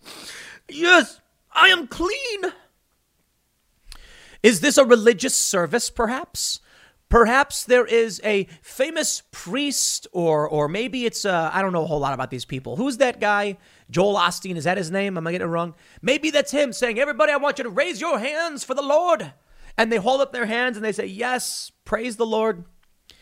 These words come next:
No, my friends, this is a Kaiser Chiefs concert. Yeah, you know the band, the Kaiser Chiefs. And he said,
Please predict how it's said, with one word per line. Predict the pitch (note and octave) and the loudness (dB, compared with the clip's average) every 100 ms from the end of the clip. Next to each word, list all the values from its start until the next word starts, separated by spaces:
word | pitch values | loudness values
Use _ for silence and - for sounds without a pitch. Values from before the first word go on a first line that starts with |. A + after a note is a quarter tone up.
| _ - - | _ -20 0
No, | G3+ C4+ | 4 6
my | B3 | 6
friends, | F3+ G#3+ G#3 G3 D#3 - | 6 4 4 2 -6 -4
this | C#3 G#3+ | -2 0
is | G#3+ | -2
a | E3+ | -4
Kaiser | D#3 - - D#4 C4 F3 D#3 | -6 -4 0 2 0 -2 -4
Chiefs | - - D3 A2+ - | -4 -6 -6 -6 -8
concert. | - C#3+ B2+ - F#2+ - _ _ _ _ _ | -6 -6 -6 -8 -10 -12 _ _ _ _ _
Yeah, | D3+ | -6
you | C3+ | -4
know | D3 | -4
the | D3 | -2
band, | C#3+ C3 | -2 -4
the | |
Kaiser | A2+ D3+ D3 | -2 -2 -2
Chiefs. | - A#2+ - - - - - - - | -6 -14 -14 -16 -20 -20 -20 -6 2
And | G3 | 2
he | G3 C4+ | 2 -2
said, | - B3 A#3 | 2 4 4